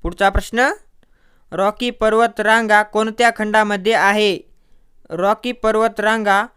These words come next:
कोणत्या खंडामध्ये आहे? ऑप्शन क्रमांक तीन म्हणजेच उत्तर अमेरिका खंडामध्ये हे आपलं करेक्ट आन्सर होईल. पुढचा प्रश्न, भारताची आंतरराष्ट्रीय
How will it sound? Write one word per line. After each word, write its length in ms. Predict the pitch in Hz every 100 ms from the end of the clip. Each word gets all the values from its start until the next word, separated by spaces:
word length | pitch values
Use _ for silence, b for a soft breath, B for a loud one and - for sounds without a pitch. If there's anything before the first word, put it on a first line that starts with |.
| _ _
कोणत्या 400 | 208 233 233 262 254
खंडामध्ये 560 | 214 214 214 202 185
आहे? 640 | 233 202 202 202 170 - _ _ _ _ _ _ _ -
ऑप्शन 300 | 185 233 220
क्रमांक 340 | 214 208 202
तीन 300 | 202 240 262
म्हणजेच 440 | 165 196 196 262 -
उत्तर 440 | 196 - - 233 -
अमेरिका 520 | 202 208 202 202 220 226
खंडामध्ये 760 | 202 202 202 196 180 202 185 - _
हे 120 | 170 190
आपलं 320 | 196 220 247
करेक्ट 460 | 240 202 214 -
आन्सर 380 | - 185 196 240
होईल. 480 | 208 196 208 214 165 - _ - - _ _ _ _ _ _ _ _ _ _ _ _ 1077 - _ _ _ _ _ _ _ -
पुढचा 280 | 170 185 196
प्रश्न, 380 | 196 - 233 349 - _ _ _ _ _ _ _ _ _
भारताची 600 | 156 180 226 233 226 220
आंतरराष्ट्रीय 760 | 220 208 214 233 226 226 214 214